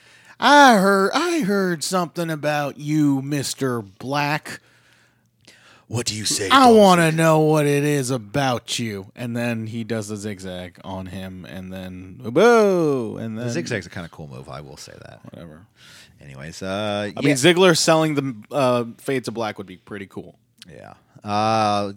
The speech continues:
Speaker 2: Gallus in the back room. They call themselves the Firm. They, uh, they demand respect,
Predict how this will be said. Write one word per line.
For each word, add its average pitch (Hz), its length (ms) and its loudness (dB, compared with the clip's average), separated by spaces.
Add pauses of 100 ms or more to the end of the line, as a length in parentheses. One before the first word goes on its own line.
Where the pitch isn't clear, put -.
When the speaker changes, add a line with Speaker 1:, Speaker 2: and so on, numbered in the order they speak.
Speaker 2:
Gallus 131 380 0
in 127 40 -10
the 120 60 -6
back 120 220 0
room. 123 260 -6
They 107 120 -4
call 117 160 -4
themselves 107 280 -6
the 107 80 -12
Firm. 117 400 -6 (560)
They, 113 300 -2
uh, 117 480 0
they 123 100 -2
demand 214 300 2
respect, - 540 0